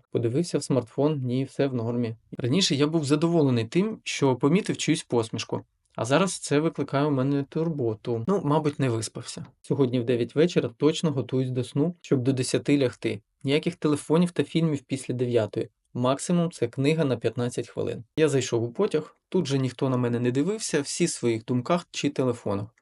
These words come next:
Дуже рідко хтось із паперовою книжкою. В понеділок всі такі ніби відпочивали, але якщо так, як і я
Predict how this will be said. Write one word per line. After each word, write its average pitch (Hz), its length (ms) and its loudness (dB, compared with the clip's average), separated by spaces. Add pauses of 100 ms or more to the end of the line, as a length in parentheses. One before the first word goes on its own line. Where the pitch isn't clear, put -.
(600)
Дуже 165 260 4
рідко 170 280 0
хтось - 300 -2
із - 80 -10
паперовою 123 560 0
книжкою. 104 460 -6 (140)
В - 20 -12
понеділок 143 440 4
всі - 160 -2
такі 143 260 -2
ніби 131 260 0
відпочивали, 156 720 -2
але 123 320 0 (180)
якщо 127 320 -4
так, - 260 2
як 131 160 -6
і 135 140 -4
я 185 220 4